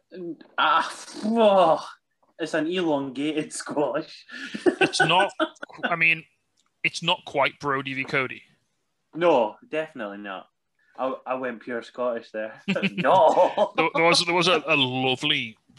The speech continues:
Speaker 2: I say lovely in inverted commas, bit where Miro was outside the ring and Darby goes for, like, it goes for a suicide dive, like a tope, but he turns
Speaker 1: Oh.
Speaker 2: into a cannonball.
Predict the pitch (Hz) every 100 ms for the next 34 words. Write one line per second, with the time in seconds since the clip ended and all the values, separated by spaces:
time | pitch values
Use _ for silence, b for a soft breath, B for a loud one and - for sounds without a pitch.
0 | - 139 - 131 131 120 120 117 117 110
1 | - 113 120 120 - - 139 127 127 123
2 | 123 123 127 127 123 - 127 117 117 113
3 | 113 110 - b b b b _ _ -
4 | 127 127 117 117 123 127 117 117 139 123
5 | - _ _ _ _ _ _ 139 143 147
6 | - 170 - 160 165 170 170 165 180 214
7 | - 156 - 131 _ - 139 156 170 151
8 | - 143 127 - 131 127 - 135 131 -
9 | - 143 - 127 135 143 170 190